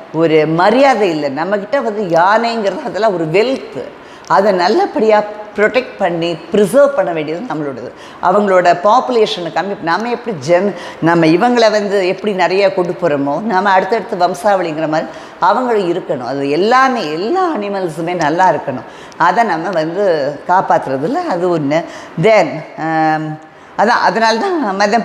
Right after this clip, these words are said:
பிடிக்குது அவங்களுக்கு. மதம், மதம் பிடிக்குது. Then இன்னொன்னு வந்து என்னன்னா, ஆ, இந்த இது இருக்கு இல்லையா, வாட்டர், ரிவர்ஸ் இது வந்து, ஆம், ஃபுல்லாவே, ஆ, இப்ப இவங்க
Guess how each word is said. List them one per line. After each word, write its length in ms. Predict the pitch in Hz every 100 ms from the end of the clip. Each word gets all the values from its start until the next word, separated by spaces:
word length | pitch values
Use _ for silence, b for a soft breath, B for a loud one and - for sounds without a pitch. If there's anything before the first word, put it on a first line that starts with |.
| 175
பிடிக்குது 280 | 139 143
அவங்களுக்கு. 440 | 135 123 123 120 156
மதம், 360 | 180 262 196
மதம் 280 | 139 143 170 156
பிடிக்குது. 420 | - 117 90 160 B B B 156
Then 260 | 214 208
இன்னொன்னு 520 | 202 214 240 240 185 160
வந்து 380 | 170 160 156 165 160 -
என்னன்னா, 560 | 170 170 160 165 143 156 B B B
ஆ, 380 | 165 165 165 165
இந்த 200 | 165 160
இது 260 | 170 196 349
இருக்கு 180 | 277 -
இல்லையா, 260 | 156 151
வாட்டர், 560 | 147 185 247 247 233 175 156 151 147 151
ரிவர்ஸ் 440 | 185 220 240 175 170
இது 220 | 139 151
வந்து, 400 | 139 156 143 147 B B B -
ஆம், 600 | 175 165 160 160 160 156 - - -
ஃபுல்லாவே, 540 | 214 220 208 185 180 165 - B B 160
ஆ, 120 | 165
இப்ப 320 | 175 175 180
இவங்க 420 | 170 175 233 233